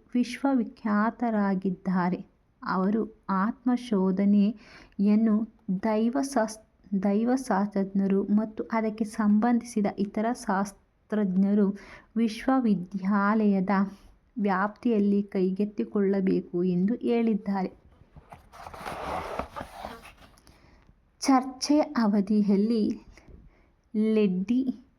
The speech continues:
ಅವರು ಆತ್ಮ ಹೊಂದಿದ್ದರೆ ಅದನ್ನು ನೀವು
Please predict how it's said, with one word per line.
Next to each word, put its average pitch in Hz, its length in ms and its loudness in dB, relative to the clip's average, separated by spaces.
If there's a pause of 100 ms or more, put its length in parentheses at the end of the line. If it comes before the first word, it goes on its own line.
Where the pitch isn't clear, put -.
(300)
ಅವರು 202 580 2 (220)
ಆತ್ಮ 233 400 0
ಹೊಂದಿದ್ದರೆ 208 920 0 (100)
ಅದನ್ನು 208 540 4
ನೀವು 202 500 2